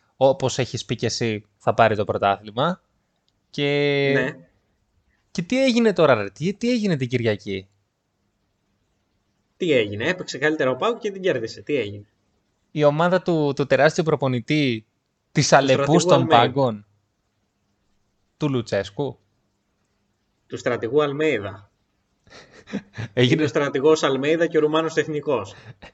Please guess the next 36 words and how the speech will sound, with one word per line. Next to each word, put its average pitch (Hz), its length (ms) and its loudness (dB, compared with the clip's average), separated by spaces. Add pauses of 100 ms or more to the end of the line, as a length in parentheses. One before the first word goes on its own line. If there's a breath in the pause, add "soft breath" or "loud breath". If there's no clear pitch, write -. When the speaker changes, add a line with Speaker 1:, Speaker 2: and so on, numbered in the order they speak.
(120)
Speaker 1:
Έγινε 139 300 -2
στρατηγός 127 500 0
τώρα 139 180 0
και 123 260 2
ο 113 100 4
Αλμέιδα. 110 600 -2 (1000 loud breath)
Speaker 2:
Ε, 147 180 -2
ναι, 175 240 -2
γιατί 123 340 -6
κάθε 160 300 -2
χρόνο 185 320 -2
βγαίνει 170 280 -2
και 117 80 -4
ένας 110 160 -6
στρατηγός. 113 500 -6
Γιατί 156 220 -4
να 160 120 0
μην 143 120 -4
είναι 127 160 -4
ο - 20 0
Αλμέιδα, 113 440 -2
δηλαδή, 110 320 -6
φέτος; 110 420 -14 (320 loud breath)
Speaker 1:
Φέτος 151 480 -2
ο 143 100 0
Αλμέιδα 131 420 -2
θα - 100 -6
είναι 110 80 -6
ο 107 40 -8
στρατηγός 107 440 -2
του - 100 -20
πρωταθλήματος. 110 560 -2
Γιατί 180 320 0
όχι, 104 260 -2
γιατί 123 280 -4
όχι. 104 320 -6